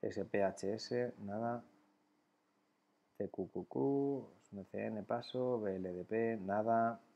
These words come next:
Nvidia, no se mueven, ni siquiera se mueven las grandes. Nvidia es una de las grandes y tampoco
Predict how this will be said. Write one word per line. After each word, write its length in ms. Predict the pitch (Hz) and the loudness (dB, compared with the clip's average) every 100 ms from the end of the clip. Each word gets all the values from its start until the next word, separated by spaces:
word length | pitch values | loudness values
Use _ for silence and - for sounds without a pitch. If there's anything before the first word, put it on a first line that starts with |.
| - | -4
Nvidia, 520 | 95 123 135 151 147 - - - - - _ - | 4 8 12 10 8 0 -16 -20 -20 -20 _ 4
no 100 | 127 | 6
se 140 | 135 | 8
mueven, 420 | 139 147 143 131 | 10 12 12 12
ni 80 | 127 | 8
siquiera 260 | 113 135 147 | 8 10 10
se 80 | 147 | 10
mueven 220 | 143 135 | 10 12
las 100 | 117 | 12
grandes. 440 | 135 127 104 - | 12 12 8 4
Nvidia 300 | 107 120 135 | 6 8 10
es 60 | 127 | 10
una 160 | 131 | 10
de 60 | 127 | 10
las 100 | 123 | 12
grandes 480 | 135 143 143 143 120 | 10 10 10 8 6
y 120 | 107 | 4
tampoco 920 | 101 98 107 110 107 104 101 98 | 4 2 6 8 10 10 8 6